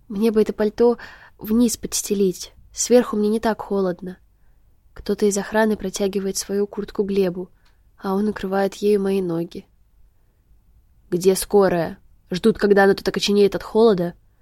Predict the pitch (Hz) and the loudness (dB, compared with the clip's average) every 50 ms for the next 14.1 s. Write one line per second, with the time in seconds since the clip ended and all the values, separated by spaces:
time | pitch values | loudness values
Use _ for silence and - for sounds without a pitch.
0 | _ _ _ _ _ _ _ _ - - 196 185 190 185 180 185 180 180 175 180 | _ _ _ _ _ _ _ _ -8 -4 -4 -2 -2 -2 -2 -2 -2 -2 -2 -4
1 | 185 - 208 190 - 202 196 208 214 214 208 196 180 175 180 190 202 202 196 208 | -4 -6 -8 -8 -6 -4 -2 0 0 0 0 -2 -2 -4 -4 -2 -2 -2 -2 -4
2 | 196 190 190 196 180 175 - - - 190 185 - _ _ _ _ _ _ _ _ | -6 -2 -2 -2 -2 -2 -4 -8 -10 -10 -14 -16 _ _ _ _ _ _ _ _
3 | _ _ _ _ _ _ - 196 - 214 220 214 - 208 - 190 190 - - - | _ _ _ _ _ _ -6 -2 0 2 0 0 0 -4 -6 -6 -8 -8 -6 -4
4 | 226 226 208 202 190 - - 202 196 196 - 190 180 - 190 185 - - 208 208 | -4 -2 -2 -2 -4 -4 -2 -4 -4 -4 -4 -8 -8 -8 -8 -8 -6 -4 -4 -4
5 | 202 - - - - - 220 233 233 214 - _ _ _ _ _ _ _ _ - | -4 -4 -8 -8 -4 -2 -2 -2 -2 -6 -10 _ _ _ _ _ _ _ _ -6
6 | 208 202 196 196 196 190 - - - - - 226 220 208 196 - 220 220 - - | -2 -2 0 0 -2 -4 -4 -8 -6 -2 0 2 2 2 0 0 -2 -2 -2 -4
7 | - - 196 - 208 196 196 185 202 202 202 202 - - - 190 - - 202 190 | -6 -8 -2 0 2 2 2 2 0 0 -2 -4 -6 -8 -8 -8 -6 -6 -4 -4
8 | 190 185 180 - - - 202 190 - _ _ _ _ _ _ - 233 208 208 220 | -4 -6 -6 -10 -12 -12 -14 -14 -16 _ _ _ _ _ _ -10 -2 0 2 2
9 | 196 208 214 226 240 247 240 240 233 202 - 214 214 240 233 - - 240 226 233 | 4 4 4 4 4 4 4 2 2 0 2 2 2 2 2 0 0 0 -2 -2
10 | 233 226 220 214 196 185 - - - - _ _ _ _ _ _ _ _ _ _ | -2 -2 -2 -2 -2 -2 -4 -8 -12 -14 _ _ _ _ _ _ _ _ _ _
11 | _ _ - - - 202 - 214 196 196 208 220 220 208 - - 208 202 196 196 | _ _ -14 -12 -10 -6 -4 -2 0 0 2 2 0 0 -2 -4 -4 -2 -2 -2
12 | 196 196 190 214 214 214 202 - - 220 208 196 185 180 175 - 180 - - 202 | -2 -2 -2 -2 -2 -2 -4 -4 -2 0 0 0 -2 -4 -6 -8 -8 -8 -6 -4
13 | 196 196 190 190 185 - - 202 196 196 196 190 196 190 - - - 196 185 185 | -4 -4 -4 -4 -6 -4 -4 -4 -4 -4 -4 -6 -6 -8 -8 -8 -6 -4 -4 -4
14 | 180 180 | -6 -8